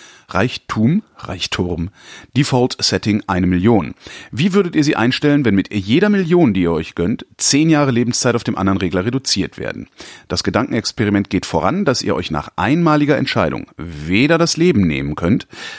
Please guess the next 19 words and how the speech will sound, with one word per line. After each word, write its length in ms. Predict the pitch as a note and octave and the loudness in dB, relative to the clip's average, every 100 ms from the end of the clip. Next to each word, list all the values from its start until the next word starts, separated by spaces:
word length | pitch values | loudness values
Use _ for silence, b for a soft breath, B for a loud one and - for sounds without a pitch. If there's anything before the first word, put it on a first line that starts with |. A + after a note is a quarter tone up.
| B | B
noch 400 | G2 G#2+ F3+ A2+ | 0 2 2 0
Geld 280 | A#2 B2 C3+ | 0 0 0
in 180 | - G2 | 0 0
irgendeiner 680 | - C3 D#3 E3+ A#2+ B2+ B2 | 2 0 0 0 2 2 2
Weise 480 | F2+ F2+ G#2 D2 F2 | 2 2 0 -2 0
während 340 | A#2+ C#3+ F#2 | 2 2 0
eurer 220 | E2+ E2+ | 0 -2
Lebenszeit 600 | D#2 D#2 E2+ - G2 - | -2 -2 -2 -2 0 0
dazu 300 | F#2+ - C#3+ | 0 0 -2
verdienen 440 | D3 D3 F#2+ F#2+ G2+ | 0 0 2 2 2
oder 180 | F2+ A#2+ | 2 0
gewinnen 380 | C#3 A2+ E2 - | 2 2 0 -4
könntet. 440 | - - - - _ _ _ _ - - | -6 -8 -10 -12 _ _ _ _ -20 -10
Sprich, 440 | - - C#3 - B B B B | -6 0 0 0 B B B B
du 100 | F2+ | 0
entscheidest 500 | D#2 - G2 C#3 - | 0 2 2 2 0
dich 240 | D3+ - | -2 0
und 140 | G#2 - | -2 0
dann 220 | G#2 | -2